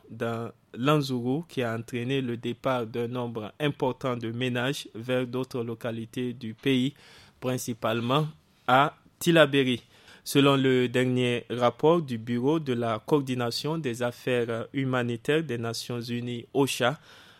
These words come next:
paru il y a quelques jours, onze mille personnes, soit mille six cent vingt-quatre ménages, ont trouvé refuge du quatorze au quinze mai dans la ville de Tillabéri,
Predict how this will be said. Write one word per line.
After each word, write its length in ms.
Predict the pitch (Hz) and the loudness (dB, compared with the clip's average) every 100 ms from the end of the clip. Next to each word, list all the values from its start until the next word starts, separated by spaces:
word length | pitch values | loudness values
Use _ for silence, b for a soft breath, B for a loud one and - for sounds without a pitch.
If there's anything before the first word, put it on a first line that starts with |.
| b | b
paru 460 | - 143 139 180 202 | 6 6 8 2 0
il 160 | 135 123 | -2 0
y 80 | 120 | 0
a 140 | 113 | -2
quelques 400 | 113 165 160 139 | 0 0 2 -2
jours, 420 | 123 127 117 - _ - | -2 -2 -4 -6 _ 0
onze 260 | 139 123 | 0 0
mille 300 | 127 123 117 | -2 -2 -4
personnes, 920 | 117 127 113 - 139 170 165 123 113 - | -2 0 0 -2 0 0 0 -2 -4 -8
soit 500 | - - 135 127 110 - | -6 0 2 2 0 -8
mille 320 | 123 123 135 123 | -6 -2 -2 -2
six 240 | - 123 | -4 -6
cent 300 | - 131 123 | -4 -4 -4
vingt-quatre 680 | 120 117 - 123 120 127 117 | -4 -6 -2 -2 -2 -6 -6
ménages, 560 | 117 127 120 139 170 123 120 | -2 -2 -2 -2 -2 -4 -6
ont 120 | 120 | -6
trouvé 420 | 117 - 120 123 120 | -6 -6 -4 -2 -2
refuge 600 | 117 110 - 151 151 - b b b b | -4 -6 -2 0 -2 -8 b b b b
du 300 | 120 127 120 | 0 2 2
quatorze 540 | - 127 - 160 139 123 120 - | 0 0 4 2 2 -2 -2 -2
au 120 | 123 | -6
quinze 400 | - 139 135 123 | -4 -2 -2 -4
mai 320 | 123 135 175 | -2 -2 -2
dans 240 | 147 127 | -2 -4
la 140 | 120 113 | -4 -6
ville 320 | 123 143 143 | -4 -4 -4
de 100 | 127 | -8
Tillabéri, 800 | 113 - 151 123 120 113 127 165 | -6 -2 0 0 -2 -2 -2 -4